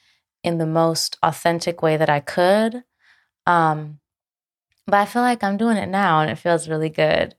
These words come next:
And, uh, you know, I, it's also taken me some time to realize that music and singing doesn't have to be the only thing that I offer, that I offer people.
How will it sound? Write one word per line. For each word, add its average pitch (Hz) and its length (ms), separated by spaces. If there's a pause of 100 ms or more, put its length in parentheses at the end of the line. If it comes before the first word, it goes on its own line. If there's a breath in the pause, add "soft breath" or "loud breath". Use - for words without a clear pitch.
And, 170 320
uh, 165 340 (720 loud breath)
you 208 100
know, 190 100
I, 180 480 (420)
it's - 200
also 226 420
taken 196 420
me 180 120
some 170 260
time 165 380
to 170 140
realize 165 540
that 156 300 (460 soft breath)
music 170 420
and 165 140
singing 160 340
doesn't 160 320
have 160 320
to 160 100
be 160 200
the 156 160
only 175 420
thing 156 320
that 156 100
I 151 140
offer, - 540
that 160 100 (100)
I - 20
offer 151 280
people. - 580